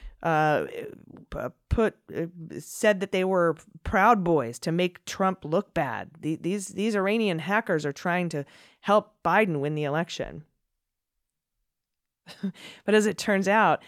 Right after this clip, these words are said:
the emails were, they pre-, they pre-, pretended to be Proud Boys, saying that they would physically harm Democrats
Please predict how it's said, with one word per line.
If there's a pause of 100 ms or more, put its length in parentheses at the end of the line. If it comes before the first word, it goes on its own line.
(200)
the
emails
were,
they
pre-,
they
pre-, (460)
pretended
to
be
Proud
Boys,
saying
that
they
would
physically (240)
harm (420)
Democrats